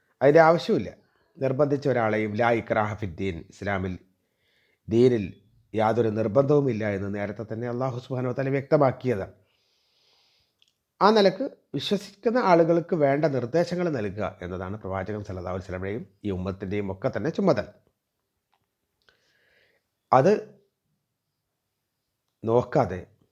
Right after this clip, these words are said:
ഇതൊന്നും സ്വീകരിക്കാൻ തയ്യാറില്ലാത്ത ആളുകളെ സംബന്ധിച്ചിടത്തോളം പരലോകത്ത് അല്ലാഹു സുബ്ഹാനഹു വ തആല ഫയുഅദിബുഹു അല്ലാഹുൽ അദാബൽ അക്ബർ, അല്ലാഹു വലിയ ശിക്ഷ അയാൾക്ക് നൽകുക തന്നെ ചെയ്യും. എന്ത്? എന്നിട്ട് അല്ലാഹു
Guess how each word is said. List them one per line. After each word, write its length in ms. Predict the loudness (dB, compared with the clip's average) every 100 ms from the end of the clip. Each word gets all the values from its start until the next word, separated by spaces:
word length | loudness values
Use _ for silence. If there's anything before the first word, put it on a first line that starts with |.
| _ _ _ _
ഇതൊന്നും 320 | -4 -2 -2 -4
സ്വീകരിക്കാൻ 640 | -8 -8 -2 -2 0 -2 0
തയ്യാറില്ലാത്ത 580 | 0 0 0 0 0 0
ആളുകളെ 300 | -2 -2 -6
സംബന്ധിച്ചിടത്തോളം 500 | -8 -8 -8 -10 -8
പരലോകത്ത് 500 | -8 -2 0 0 -2
അല്ലാഹു 240 | -2 0 -2
സുബ്ഹാനഹു 360 | -4 -8 -10
വ 40 | -10
തആല 120 | -10
ഫയുഅദിബുഹു 800 | -8 -6 -6 -6 -8 -10 -10 -12
അല്ലാഹുൽ 440 | -10 -6 -6 -4 -4
അദാബൽ 440 | 0 0 2 0
അക്ബർ, 280 | -2 -4 -4 -6 _ _ _ _
അല്ലാഹു 280 | -4 -4 -4 -4
വലിയ 360 | -2 2 2
ശിക്ഷ 260 | 2 0 -14 -16 _
അയാൾക്ക് 320 | -12 -10 -10 -14
നൽകുക 360 | -16 -16 -18 -16
തന്നെ 160 | -16 -16 -20
ചെയ്യും. 180 | -20 _ _ _ _ _ _ _ _ _ _ _ _ _ _ _ _ -6
എന്ത്? 160 | -6 -6 _ _ _
എന്നിട്ട് 200 | 2 6 6
അല്ലാഹു 200 | 6